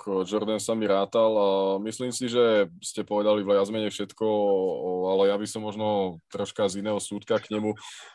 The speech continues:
A veľmi pozitívne je to, že po minuloročnej korona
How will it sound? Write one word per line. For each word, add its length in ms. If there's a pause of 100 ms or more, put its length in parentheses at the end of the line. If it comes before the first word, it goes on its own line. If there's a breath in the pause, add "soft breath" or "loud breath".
A 80 (720)
veľmi 240
pozitívne 640
je 80
to, 80
že 240
po 160
minuloročnej 800
korona 720